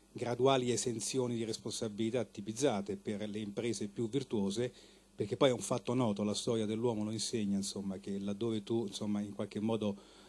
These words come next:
offri una opportunità, insomma, di questo tipo, evidentemente sei anche più disponibile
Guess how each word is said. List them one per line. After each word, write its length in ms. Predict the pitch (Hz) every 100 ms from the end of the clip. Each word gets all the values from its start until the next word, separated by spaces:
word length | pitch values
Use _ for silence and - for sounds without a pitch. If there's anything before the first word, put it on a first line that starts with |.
| - - -
offri 560 | - 147 113 - 113 113
una 360 | 117 117 110 101
opportunità, 680 | 104 120 113 120 117 107 110
insomma, 340 | 101 117 104
di 100 | 104
questo 280 | 107 107 123
tipo, 340 | 110 107 104 101
evidentemente 680 | 113 107 110 101 113 104 107
sei 140 | 110
anche 240 | 110 101
più 140 | 101 113
disponibile 880 | 104 - 117 110 110 101 104 101